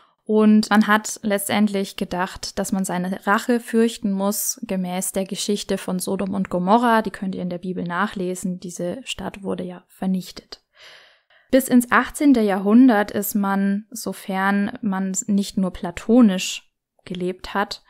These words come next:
ähm, auf dem Scheiterhaufen verbrannt worden. Sicherlich nicht überall im späteren Deutschen Reich, aber durchaus in vielen Teilen Europas.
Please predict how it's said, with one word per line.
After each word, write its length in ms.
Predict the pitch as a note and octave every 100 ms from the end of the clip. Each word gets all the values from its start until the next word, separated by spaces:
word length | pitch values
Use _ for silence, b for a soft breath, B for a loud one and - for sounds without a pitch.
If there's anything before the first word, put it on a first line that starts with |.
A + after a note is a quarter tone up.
| B B B -
ähm, 260 | G3 G3+
auf 160 | - G3+
dem 160 | G#3+ G3+
Scheiterhaufen 720 | G3 A3+ A#3 F#3+ F3 F#3 G3
verbrannt 460 | E3+ - F3 G#3+ G3
worden. 480 | E3+ F3 G#3+ C4 _ _ _
Sicherlich 540 | - A3 A3 G#3 G#3+ -
nicht 260 | G#3 G3+
überall 640 | - A#3 B3 A3+ G#3+ A3 A3
im 480 | G#3+ G#3+ G#3+ A3 _ _
späteren 500 | - - G3+ G#3 G3+
Deutschen 380 | F#3+ F#3+ F#3+ G3
Reich, 480 | F#3+ F3+ F3+ F#3+ - b b b b b -
aber 540 | F#3+ F#3 F#3 F#3 F#3
durchaus 1000 | F#3 G3 G3+ - F#3+ F3 F3+ F#3 - - -
in 280 | G3 F#3+ -
vielen 440 | - G3+ G#3 G3+
Teilen 500 | - F3+ E3+ F#3+ F#3+
Europas. 1000 | - F#3 F#3+ A3+ - B3 A3+ A#3 -